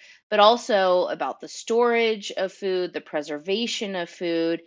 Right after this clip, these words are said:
and how it gets from the field to the fork through a long cold chain process from the farm and cold storage there to a refrigerated truck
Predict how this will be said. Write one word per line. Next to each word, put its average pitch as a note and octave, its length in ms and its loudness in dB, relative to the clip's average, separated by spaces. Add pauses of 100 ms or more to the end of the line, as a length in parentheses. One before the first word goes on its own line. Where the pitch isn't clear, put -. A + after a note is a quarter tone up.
(300)
and F3 120 -4
how A#3 340 2
it A3+ 180 -4
gets F#3 360 0
from E3 580 0 (260)
the E3+ 160 2
field G3 800 4 (340)
to F3 680 4 (180)
the E3+ 220 0
fork F3+ 640 2 (280)
through F#3+ 680 4
a F3+ 160 2
long F#3 760 2
cold F#3 480 0
chain E3 500 -4
process D3 880 -2 (280)
from D3+ 640 2 (360)
the D3+ 100 -2
farm D#3+ 680 0 (420)
and C#3+ 200 -6
cold F#3 260 -2
storage D#3 500 -2
there D3+ 380 2
to - 160 -10
a C3 100 -4
refrigerated D#3+ 800 -2
truck D3 520 0